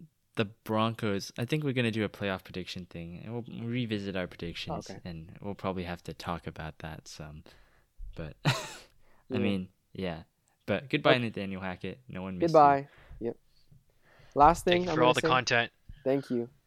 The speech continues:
Speaker 2: Thank you for selling me this year. Really ruined fantasy football for me. Last thing I'm gonna say, tight end sit, Pat Freiermuth, okay,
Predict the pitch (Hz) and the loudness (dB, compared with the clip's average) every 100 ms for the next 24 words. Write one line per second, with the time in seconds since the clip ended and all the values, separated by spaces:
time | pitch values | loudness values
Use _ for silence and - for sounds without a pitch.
0 | _ - 147 185 - 170 165 151 147 143 | _ -2 0 0 -2 4 6 6 4 4
1 | 131 - 117 113 - _ - - _ _ | 2 2 -2 -2 -6 _ -20 -20 _ _
2 | _ 127 143 143 131 135 127 131 123 120 | _ 8 8 10 8 6 4 2 2 -4
3 | - 110 110 104 _ _ _ _ _ _ | -4 -4 -4 -8 _ _ _ _ _ _
4 | _ 123 107 101 - _ _ _ _ _ | _ 0 0 -6 -10 _ _ _ _ _
5 | _ _ _ _ _ _ 131 143 - 165 | _ _ _ _ _ _ 6 6 4 2
6 | 165 160 - 170 170 170 - _ _ _ | 2 0 2 2 2 -2 -14 _ _ _
7 | - 139 147 147 - 151 - - _ _ | 2 4 6 2 4 2 2 -8 _ _
8 | _ _ _ _ _ - 127 104 _ _ | _ _ _ _ _ 6 6 4 _ _
9 | _ _ _ _ _ - - 131 127 127 | _ _ _ _ _ -4 6 6 6 2
10 | 131 113 - - - _ - - 127 131 | 0 -2 -10 -20 -20 _ -18 -12 0 0
11 | 127 | 0